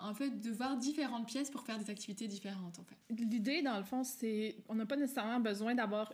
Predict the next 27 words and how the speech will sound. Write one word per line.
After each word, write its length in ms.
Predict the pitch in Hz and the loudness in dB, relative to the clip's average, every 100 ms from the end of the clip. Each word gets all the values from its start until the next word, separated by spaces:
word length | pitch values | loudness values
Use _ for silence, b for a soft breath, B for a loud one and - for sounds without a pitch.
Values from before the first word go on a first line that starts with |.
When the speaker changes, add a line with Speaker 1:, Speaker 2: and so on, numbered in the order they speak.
| 233 | 2
Speaker 2:
une 180 | 240 233 | 4 2
seule, 500 | - - 240 233 233 | 0 0 0 0 0
un 140 | 226 226 | 0 2
seul 240 | 240 220 | 2 2
rôle 380 | 208 226 269 254 | 2 2 2 2
attribué 540 | 196 - 208 202 233 | 0 0 0 2 2
à 100 | 208 | 2
un 160 | 185 180 | 0 -2
espace, 480 | 190 - 160 233 - | -4 -4 -4 -4 -6
puis 80 | - | -6
cet 180 | 196 | -4
espace-là 480 | 208 - - 190 220 | -6 -4 -4 -2 -2
est 60 | 202 | -2
fixe, 420 | - 262 233 - | -2 -2 -2 -6
puis 120 | - | -8
il 40 | 190 | -6
peut 140 | 208 | -4
seulement 420 | - 214 214 202 | -2 -2 0 -2
faire 340 | 202 185 190 - | -2 -4 -4 -4
ça, 380 | - 226 277 359 | -4 -2 -2 2
mais 100 | 226 | 4
d'avoir 460 | 220 202 233 277 226 | 4 4 2 2 0
différents 680 | 202 - - 254 240 302 277 | 0 -2 0 2 2 2 2
espaces 680 | 208 - 247 277 269 - - | 0 -2 0 0 0 -4 -4
qui 120 | 277 | 0
chacun 580 | - - 247 269 247 220 | 2 2 0 2 2 4
d'eux 360 | 190 233 262 | 4 2 0